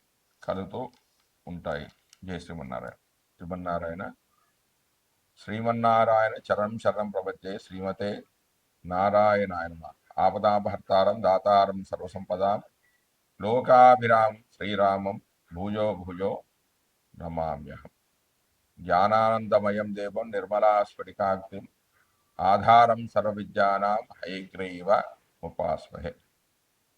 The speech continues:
మనం ఇప్పుడు వీడియోలో రాహుగ్రహం పద్దెనిమిది మే రెండు వేల ఐదు నుండి మీనం నుంచి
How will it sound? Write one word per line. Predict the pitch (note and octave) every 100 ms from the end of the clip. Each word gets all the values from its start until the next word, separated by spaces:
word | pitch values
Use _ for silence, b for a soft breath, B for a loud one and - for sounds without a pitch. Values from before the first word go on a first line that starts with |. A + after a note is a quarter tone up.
| _ _ _ _ _ _ F2+
మనం | G#2 A#2+ C#3
ఇప్పుడు | A2 B2
వీడియోలో | A2+ A2+ B2 A2 B2 A2+ F#2+ G2 _ _ _ _ _ _ _ _ _ _ _ _ _ -
రాహుగ్రహం | E2+ G2 A2 B2 A#2 G2 F#2+ A2+ - _ _ _ _ _ _ _ _ _ _ _ _
పద్దెనిమిది | G2 F2+ A2+ B2+ B2+ C3 B2 A#2 G2
మే | G#2+ A#2 _ _ _
రెండు | E2+ G2 G#2+
వేల | A2 G#2+ G2+ - _ -
ఐదు | E2 F#2 F#2+
నుండి | F2 E2 F2 - _ _ _ _ _ _ _ _
మీనం | - G2+ A#2+ B2+ A#2+
నుంచి | G#2+ G2 - -